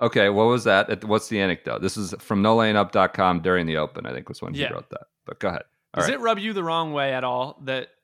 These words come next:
Speaker 2: Justin Thomas and Zach Johnson were rooming together at the Open Championship?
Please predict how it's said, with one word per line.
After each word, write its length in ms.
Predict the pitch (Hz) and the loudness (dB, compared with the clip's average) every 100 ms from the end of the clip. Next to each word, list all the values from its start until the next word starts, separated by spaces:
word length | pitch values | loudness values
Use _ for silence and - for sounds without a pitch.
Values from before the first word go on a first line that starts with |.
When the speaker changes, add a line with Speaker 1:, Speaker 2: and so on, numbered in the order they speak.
| - | -14
Speaker 2:
Justin 420 | 143 139 - 139 | -8 -8 -8 -12
Thomas 360 | 127 123 123 135 | -8 -8 -8 -12
and 100 | 113 | -8
Zach 280 | 123 123 | -6 -8
Johnson 400 | - 123 120 135 | -8 -12 -10 -12
were 100 | 117 | -14
rooming 380 | 110 117 123 127 | -12 -12 -12 -12
together 520 | 135 135 139 151 165 _ | -12 -8 -8 -10 -16 _
at 140 | 143 | -14
the 100 | 151 151 | -10 -10
Open 220 | 151 151 | -10 -12
Championship? 640 | 160 151 156 147 165 175 | -14 -14 -14 -14 -16 -16